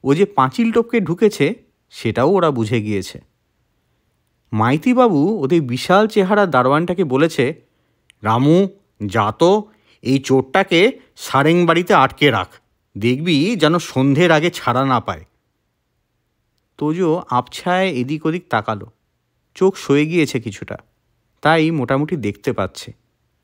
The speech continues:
ওর ভয় লাগলো, সাপ টাপ নেই তো। বাড়ির সামনের দিকে মূর্তিমান যমরাজের মতো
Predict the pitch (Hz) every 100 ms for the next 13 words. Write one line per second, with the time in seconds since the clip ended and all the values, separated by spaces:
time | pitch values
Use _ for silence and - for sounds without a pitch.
0 | - 117 104 - 110 123 117 98 90 -
1 | _ _ _ _ - - 101 92 - 120
2 | - 156 208 180 104 _ _ _ _ _
3 | _ _ _ _ _ _ _ _ _ _
4 | _ _ _ _ _ - 123 147 220 -
5 | - 131 165 208 196 190 135 180 160 143
6 | 143 185 196 185 131 123 139 147 175 175
7 | 156 117